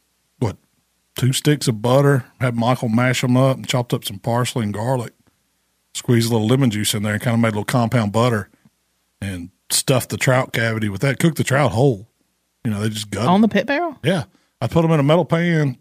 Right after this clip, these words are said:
Speaker 1: stuffed 'em with the butter, and put some butter on top and bottom. Put a layer of lemons on the bottom of the pan. Just put a few slices of lemon and onion inside in that butter mixture and stuffed in the cavity and just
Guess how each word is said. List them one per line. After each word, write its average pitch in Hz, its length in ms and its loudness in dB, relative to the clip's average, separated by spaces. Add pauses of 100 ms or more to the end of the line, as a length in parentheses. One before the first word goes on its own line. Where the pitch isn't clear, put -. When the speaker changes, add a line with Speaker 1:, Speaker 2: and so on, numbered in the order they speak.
Speaker 1:
stuffed - 360 -2
'em 151 80 0
with 143 120 2
the 127 80 0
butter, 139 280 2
and 135 80 0
put 147 140 -2
some 127 100 -4
butter 139 300 2
on 120 120 -2
top 139 240 -2
and 117 120 -4
bottom. 127 340 0 (560)
Put 131 100 0
a 127 40 2
layer 131 300 4
of 113 60 0
lemons 139 380 4
on 127 100 2
the 117 60 0
bottom 123 320 0
of 123 60 -2
the 117 60 -6
pan. 135 440 -2 (840)
Just - 200 -12
put 139 120 4
a 117 40 -4
few 143 160 0
slices 127 400 0
of 110 100 -4
lemon 131 320 2
and 113 160 -2
onion 127 360 2
inside 127 540 0
in 120 120 0
that 107 200 -2
butter 127 260 0
mixture 131 460 -2
and 117 200 -8
stuffed 135 300 -4
in 120 60 -4
the 107 60 -6
cavity 143 500 0
and 110 120 -2
just 110 180 -6